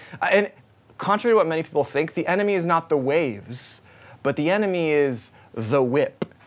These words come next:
The whip that comes as this insane driver in the boat pulls you round and round and round on a lake,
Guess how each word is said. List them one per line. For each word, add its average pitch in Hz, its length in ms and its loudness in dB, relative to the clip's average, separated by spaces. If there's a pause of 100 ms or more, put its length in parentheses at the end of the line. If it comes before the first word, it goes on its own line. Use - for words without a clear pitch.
(460)
The 190 200 6
whip 277 400 6
that 196 240 4
comes 196 440 2
as 196 340 4
this 196 300 4
insane 233 920 4
driver 202 800 6 (300)
in 247 260 6
the 226 100 6
boat 196 400 4 (220)
pulls 269 400 6
you 247 160 4
round 233 460 8
and 226 120 4
round 240 300 6
and 214 140 2
round 220 340 4
on 196 140 4
a 175 40 6
lake, 190 420 2